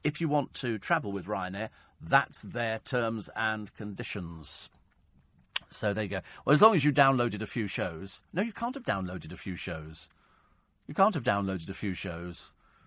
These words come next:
You can only have streamed a few shows. You can't do downloading of this show, can you? I don't, oh, the producer's now looking confused. I don't, I don't think you can. I think you can only stream. We'll have to ask Adrian when he comes in. Can we stream or download? He'll probably say you can stream.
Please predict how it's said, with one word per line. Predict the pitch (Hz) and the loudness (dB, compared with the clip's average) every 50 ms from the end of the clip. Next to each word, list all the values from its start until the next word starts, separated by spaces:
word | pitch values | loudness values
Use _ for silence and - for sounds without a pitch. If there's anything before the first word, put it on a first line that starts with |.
| - - | -16 -10
You | - 127 | -6 -4
can | 127 156 - | -2 -2 0
only | 151 160 156 | 2 4 4
have | 151 143 - | 4 2 0
streamed | - - - 190 214 220 185 117 | -2 0 2 4 4 4 4 2
a | 120 | 0
few | - - 117 104 | 0 -2 -2 -2
shows. | 92 - 113 95 92 95 110 | -2 -2 -2 -2 -2 -4 -2
You | 110 | 0
can't | 131 123 123 143 | 2 2 2 0
do | 214 254 220 | -2 -2 0
downloading | 131 98 90 92 90 87 85 80 90 87 | 0 0 0 -2 -4 -6 -6 -8 -8 -10
of | 82 | -10
this | 78 90 - | -10 -10 -10
show, | - - 87 98 | -8 -6 -6 -4
can | 98 - 143 185 | -2 -2 -2 0
you? | 247 330 349 294 - _ _ _ _ _ _ _ _ - - _ _ _ _ _ _ _ - | -2 -4 -6 -10 -12 _ _ _ _ _ _ _ _ -20 -20 _ _ _ _ _ _ _ -10
I | 135 | -6
don't, | 139 156 - - | -4 -4 -4 -4
oh, | - 107 101 95 | -6 -6 -6 -6
the | 90 | -8
producer's | - - 90 95 104 90 - 90 80 | -10 -10 -8 -6 -6 -6 -8 -10 -10
now | 85 87 | -8 -8
looking | 90 87 - - 95 87 | -8 -8 -8 -8 -10 -8
confused. | 85 101 90 - - 110 101 95 87 80 | -8 -8 -10 -6 -4 -4 -2 -2 -4 -6
I | 101 98 | -6 -6
don't, | 87 117 - - _ _ - - _ - | -6 -6 -8 -10 _ _ -20 -14 _ -4
I | 254 | -2
don't | - 339 269 175 | 0 0 0 0
think | 196 - - | -2 -2 -2
you | 160 | 0
can. | - 254 247 240 | 2 2 2 4
I | 175 | 2
think | 156 190 - | 2 0 -2
you | 160 156 | -4 -2
can | 180 180 | 0 0
only | 185 180 165 | 0 0 0
stream. | - - - - 214 233 233 208 131 104 95 92 92 92 - _ _ _ _ _ _ _ _ _ _ _ _ _ _ _ _ _ _ _ _ _ - | -2 -2 -4 -2 -2 -2 -2 -2 -4 -4 -4 -6 -8 -10 -12 _ _ _ _ _ _ _ _ _ _ _ _ _ _ _ _ _ _ _ _ _ 0
We'll | 143 165 | 2 4
have | 208 190 | 4 4
to | 175 160 | 4 4
ask | 156 143 - | 4 4 4
Adrian | 151 143 147 147 135 - 110 101 95 92 | 4 4 4 4 4 2 -2 -6 -6 -6
when | 107 110 | -6 -8
he | 110 | -6
comes | - 131 117 110 110 101 113 | -4 -4 -4 -4 -4 -4 -2
in. | 120 110 101 101 104 | -2 -2 -2 -4 -6
Can | - - 170 | -8 -8 -6
we | 214 208 | -6 -6
stream | - - - 185 180 165 156 | -6 -4 -2 0 0 2 2
or | 151 151 | 0 0
download? | 139 147 139 139 139 139 139 120 104 | 2 2 2 2 4 2 2 2 2
He'll | 123 135 | 0 -2
probably | 147 185 165 143 | -4 -4 -6 -4
say | - 131 117 107 | -2 -2 -2 -2
you | 120 127 | -2 -4
can | - - 117 107 | -6 -6 -8 -8
stream. | - - - 135 120 101 90 82 76 80 80 | -8 -8 -6 -6 -6 -4 -6 -8 -10 -12 -12